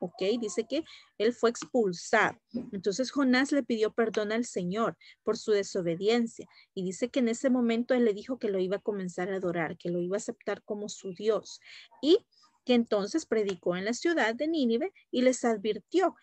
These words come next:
que si ellos no se arrepentían, el Señor los iba a castigar.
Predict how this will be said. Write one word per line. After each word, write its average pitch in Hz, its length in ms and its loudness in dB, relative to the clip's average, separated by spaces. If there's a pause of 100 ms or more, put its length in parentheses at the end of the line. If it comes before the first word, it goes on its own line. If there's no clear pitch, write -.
(160)
que 233 120 4
si 247 200 2
ellos 277 300 2
no 320 180 2
se 392 140 4
arrepentían, 359 760 2 (120)
el 240 140 -2
Señor 254 280 0
los 269 180 -2
iba 262 140 0
a 247 80 -4
castigar. 165 640 -2